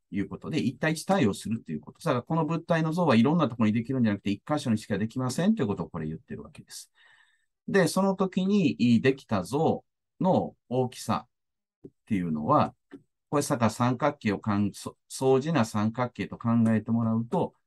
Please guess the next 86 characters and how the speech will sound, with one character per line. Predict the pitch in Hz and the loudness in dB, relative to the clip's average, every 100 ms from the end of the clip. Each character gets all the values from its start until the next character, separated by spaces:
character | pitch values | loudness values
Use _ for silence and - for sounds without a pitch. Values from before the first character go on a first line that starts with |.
| _ | _
S | - 123 135 | -6 -2 0
分 | 123 123 | 0 0
の | 160 151 | 2 2
S | - 123 117 | 2 0 0
ダ | 107 | 0
ッ | |
シ | - - | -2 -10
ュ | - | -12
に | - | -14
な | - | -14
っ | - | -16
て、 | - 151 - - - _ | -4 -2 -2 -6 -12 _
こ | 151 | -4
れ | 156 | 2
が | 180 | 0
拡 | - - 139 156 | 2 -4 -2 0
大 | 143 127 | 2 2
率 | 90 - | 2 -2
あ | 104 | -2
る | 87 | 0
い | |
は | 104 | -2
縮 | - _ 143 | -4 _ -12
小 | - 110 | -6 -6
率 | 80 - | -6 -12
に | - | -16
な | |
り | - | -18
ま | |
す。 | - | -4
ま | 151 | -4
あ、 | |
こ | - | 0
の | 180 180 | 0 2
場 | 160 | 0
合 | |
は | 151 | -2
縮 | - 117 131 | -4 -8 -6
小 | - 110 | -2 -2
率 | 78 - - - _ _ _ | -2 -8 -14 -20 _ _ _
に | - 147 | 0 2
な | - | 0
っ | |
て | - - | -8 -14
い | |
る | - | -14
と | - _ _ | -20 _ _
い | 123 | -4
う | |
こ | 110 | -2
と | 127 | -2
に | 135 | -2
な | 80 | -2
り | 58 | -4
ま | - | -16
す。 | - - _ _ _ _ _ _ _ | -18 -20 _ _ _ _ _ _ _
で、 | - 170 | 0 0
こ | - 202 | 2 4
う | |
い | 233 | 6
う | |
場 | 220 | 6
合 | 220 | 6
の | 214 | 4
長 | 202 240 226 | 4 0 2
所 | 127 | 0
っ | 113 | -2
て | 113 | 0
い | |
う | |
の | 110 | -2
は | |
距 | 104 208 | 0 0
離 | 196 | 0
の | 120 | -2
取 | 113 101 | -2 -8
り | |
方 | - 101 117 | -6 -6 -2
が | 117 | -2
す | - | -2
ご | 117 | -8
く | 95 | -8
単 | - 131 131 | -4 0 2
純 | 117 120 113 | 2 4 4
だ | - | 2
と | - | -14